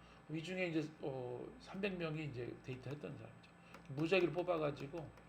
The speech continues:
어, 이네들의 비율이 어떻게 나오는지 이거를 반복해서 계산할 거야. 이, 이 복원이라고 하는 거는 한번 끄집어낸 사람도 다시 뽑힐 수 있게 하는 거죠. 이렇게.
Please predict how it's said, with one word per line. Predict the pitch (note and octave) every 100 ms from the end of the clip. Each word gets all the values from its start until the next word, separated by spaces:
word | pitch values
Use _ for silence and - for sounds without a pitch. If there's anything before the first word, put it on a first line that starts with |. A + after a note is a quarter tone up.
| - - - -
어, | A#2 A2
이네들의 | C3+ D#3+ D#3+ D3+ D3+ D3+
비율이 | C#3+ C3 G3
어떻게 | G3+ D3
나오는지 | C3 G2+ - - - - -
이거를 | C3 B2+ E3
반복해서 | - C#3 D3 D3+ D3
계산할 | C#3 A#2 A#2+ G#2+ -
거야. | - C#3 - - - - - - - -
이, | A#2 G#2+ - - - D3
이 | B2
복원이라고 | C#3+ D3 F#3 E3 D#3 E3+ - D#3+ C#3 B2+
하는 | B2
거는 | B2 D3+ D3 - - - -
한번 | F#3 F3+ F#3 D#3+
끄집어낸 | A3 F#3+ F3+ E3 D3+
사람도 | C#3 C3 C3 F3
다시 | - C#3+
뽑힐 | - - D3
수 | -
있게 | -
하는 | D3+
거죠. | D3 - - - - - - - - -
이렇게. | - -